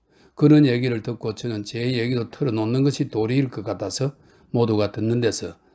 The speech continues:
각하께서 제게 베푸신 일을 얘기했습니다. 하나도 숨기지 않고 몽땅 털어놓았죠. 수치심 같은 것은 주머니에 구겨 넣고 말이죠.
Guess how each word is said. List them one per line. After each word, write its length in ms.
각하께서 580
제게 380
베푸신 480
일을 320
얘기했습니다. 800
하나도 380
숨기지 480
않고 220
몽땅 480
털어놓았죠. 600
수치심 560
같은 300
것은 260
주머니에 480
구겨 260
넣고 280
말이죠. 380